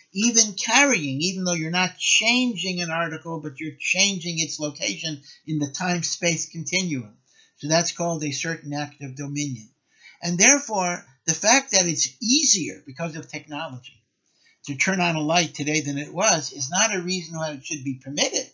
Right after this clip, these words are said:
It's even more of a reason that it should be forbidden, because I'm demonstrating my mastery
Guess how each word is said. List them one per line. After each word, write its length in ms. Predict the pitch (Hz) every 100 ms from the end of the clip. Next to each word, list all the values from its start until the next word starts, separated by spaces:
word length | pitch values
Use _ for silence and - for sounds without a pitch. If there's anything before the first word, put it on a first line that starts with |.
| _ _ _ _ _ _ 165
It's 180 | 139
even 260 | 175 170 165
more 220 | 185 320
of 80 | 302
a 100 | 208
reason 300 | 156 135 131
that 180 | 131 131
it 160 | 143 120
should 160 | 151 127
be 140 | 127
forbidden, 440 | - 131 - - - - - - - _
because 280 | 147 175 165
I'm 200 | 160 156
demonstrating 960 | 139 175 196 180 - 156 151 143 143 143
my 200 | 147 143
mastery 720 | 143 160 185 - 143 135